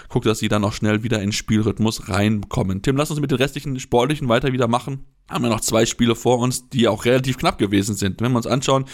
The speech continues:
die Flames von, äh, H-, H S G Bensheim Auerbach gewinnen knapp gegen Halle Union Neustadt, äh, sechsundzwanzig zu vierundzwanzig. Das war wirklich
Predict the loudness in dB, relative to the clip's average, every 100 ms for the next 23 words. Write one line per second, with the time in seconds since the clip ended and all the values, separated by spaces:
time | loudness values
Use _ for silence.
0 | -14 -10 -4 0 2 2 0 -2 -2 0
1 | 0 -2 -2 -2 -2 0 -2 -2 -2 -2
2 | -2 2 2 2 0 0 0 2 2 0
3 | 0 0 0 -2 -4 -2 -2 -2 2 2
4 | 2 2 2 2 2 0 -2 -16 -20 -6
5 | 0 0 -2 -4 -4 -4 -6 0 0 2
6 | 0 -2 0 -2 0 2 2 2 2 0